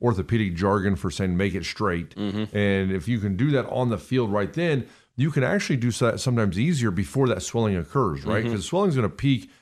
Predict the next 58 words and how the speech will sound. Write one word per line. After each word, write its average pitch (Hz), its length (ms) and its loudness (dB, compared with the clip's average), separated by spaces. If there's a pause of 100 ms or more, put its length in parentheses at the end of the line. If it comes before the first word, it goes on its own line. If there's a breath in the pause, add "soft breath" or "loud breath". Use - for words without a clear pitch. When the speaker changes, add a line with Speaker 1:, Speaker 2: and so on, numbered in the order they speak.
(120)
Speaker 1:
you 107 80 0
know, 107 80 4
as 107 160 0
the 101 180 -4
hours 107 420 2
go 98 280 2
on. 120 320 4 (340 loud breath)
Um, 104 360 2
and 98 120 2
so 110 140 0
if 95 120 0
you 170 60 0
can 170 80 4
get 147 140 0
to 101 140 -2
it - 80 -4
quick, - 340 0
that 113 160 -2
may 123 160 2
be 110 140 2
an 95 80 2
easier 110 420 0
reduction. 98 720 -2
But 95 180 -2 (300 soft breath)
with, 113 380 -2
with 117 240 -2
no 147 180 2
splinting 131 480 0
material, 113 480 0
I - 80 -4
didn't 120 200 -2
know 113 100 0
how 101 100 -2
stable 113 460 -2
it 110 40 -6
was. 107 300 0
And 101 80 0
you, 98 120 2
you 101 200 -4
reduce 113 440 0
it, - 40 -2
you 110 60 -2
put 113 160 -2
a - 20 -2
kid 120 200 -2
through 117 120 0
that, 113 120 0
and 113 80 -2
then 98 120 -2
it 101 120 -6
kinda 104 200 -2
slides 107 380 -4
back 107 260 -2
in 113 80 0
that 92 140 -2
same 107 220 0
position. 110 500 -2
Speaker 2:
Yeah. 104 240 2